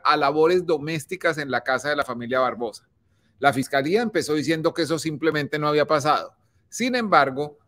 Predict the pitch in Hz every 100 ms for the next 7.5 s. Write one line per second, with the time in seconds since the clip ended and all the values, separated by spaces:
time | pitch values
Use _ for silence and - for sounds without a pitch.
0 | _ - 135 139 - 160 165 190 180 _
1 | 175 185 180 _ 190 185 185 185 170 127
2 | 123 123 123 123 110 107 107 _ _ -
3 | 123 131 107 151 165 147 123 131 123 120
4 | 123 143 156 135 123 120 113 123 139 135
5 | - 135 135 131 123 131 117 139 151 160
6 | 135 135 127 - - 127 131 123 123 127
7 | 123 156 156 156 110